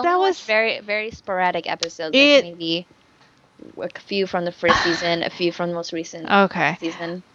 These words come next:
Speaker 1: I don't, I never agreed with that storyline. I didn't understand why, and they didn't, I don't think they explained it very well, why people were able to see her, but it was just weird. And then she had a relationship, um, but yet, <sighs> it was just bizarre.
Speaker 2: And
Speaker 1: I
Speaker 2: she
Speaker 1: didn't
Speaker 2: was in her own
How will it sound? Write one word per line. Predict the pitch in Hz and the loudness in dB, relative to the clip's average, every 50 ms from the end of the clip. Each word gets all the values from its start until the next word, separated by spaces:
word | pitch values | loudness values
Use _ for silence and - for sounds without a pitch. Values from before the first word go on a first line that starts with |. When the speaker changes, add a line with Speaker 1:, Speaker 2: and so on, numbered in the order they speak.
| - | -10
Speaker 1:
I | - 214 214 226 233 240 240 247 240 208 175 170 - | -4 -2 0 2 2 2 0 0 -2 -4 -10 -6 -2
don't, | - 233 226 233 233 240 240 - | 0 2 2 4 2 2 0 0
I | - 226 226 | 2 2 4
never | 233 233 233 233 226 233 233 | 4 4 4 4 4 2 2
agreed | 220 185 - 214 214 208 190 | 2 2 0 0 0 2 2
with | 202 185 - | 0 2 4
that | 180 160 - | 2 2 2
storyline. | - - 196 175 180 185 185 185 180 185 | 0 0 2 4 4 4 4 4 2 2
I | 180 | 0
didn't | 180 160 - 202 190 190 - | 0 0 2 2 2 2 0
understand | - 185 185 185 - - - 185 175 175 175 180 180 185 185 185 - - - - - | -2 -2 0 0 0 2 2 2 2 2 4 2 2 2 0 -4 -6 -8 -14 -14 -12
why, | - 185 180 180 165 156 156 - | -4 2 4 4 6 6 4 2
and | 202 196 | 2 2
they | 208 214 233 240 | 2 4 4 2
didn't, | 233 220 | 2 -2
I | - - - - | -4 -6 -4 -2
don't | - 339 339 - | -2 -2 0 0
think | 302 233 | 0 2
they | 220 | 2
explained | 196 - - - 208 190 185 | 2 2 0 -2 -2 -2 -2
it | - | 0
very | 196 185 180 175 | 0 2 2 2
well, | 175 185 175 170 165 165 | 4 4 4 4 4 4
why | 170 175 170 190 196 | 4 6 6 6 6
people | - 226 226 247 240 233 | 4 2 0 2 4 4
were | 226 226 | 4 6
able | 220 226 220 233 226 | 4 4 2 2 0
to | 240 | 0
see | - - - 254 247 | -2 -2 -2 0 2
her, | 233 247 247 240 233 | 4 6 6 6 4
but | 208 190 | 4 2
it | 165 | 0
was | 151 196 - | -2 -4 -4
just | - - - - - | -6 -6 -8 -8 -8
weird. | 98 64 - 92 80 - - - - | -8 -6 -4 -4 -4 -6 -6 -10 -10
And | 185 180 | -6 -4
then | 185 | -2
she | 180 - 202 | 0 0 0
had | 190 180 | -2 -2
a | |
relationship, | 170 - 180 226 277 294 285 - 294 269 - - 277 269 262 247 247 - - - - - - - - - - - - - - - - _ _ _ - | -4 -4 -4 -4 -2 -2 0 0 0 2 2 4 4 6 6 4 4 2 -2 -8 -20 -20 -20 -18 -18 -20 -20 -20 -20 -20 -20 -20 -20 _ _ _ -4
um, | 208 208 202 196 185 180 180 175 180 175 175 | -2 2 2 2 2 4 2 2 2 0 0
but | - 180 - | -2 -4 -2
yet, | 214 214 214 214 208 208 202 196 - - _ - | 2 4 6 8 8 8 6 6 4 0 _ -8
<sighs> | - - - - - - - | -2 2 4 6 6 4 4
it | |
was | 254 254 226 - | 0 -2 0 0
just | 208 196 - - | -2 -4 -4 -6
bizarre. | - - - - - - - - | -10 -8 -6 -6 -6 -6 -4 -2
Speaker 2:
And | 226 233 | 2 2
Speaker 1:
I | 220 | 4
Speaker 2:
she | 202 277 | 4 4
Speaker 1:
didn't | 269 269 269 | 4 4 4
Speaker 2:
was | 277 247 | 4 4
in | 247 226 | 2 0
her | 233 226 233 226 208 | 0 2 4 4 4
own | - 190 196 196 190 | 2 0 -4 -6 -8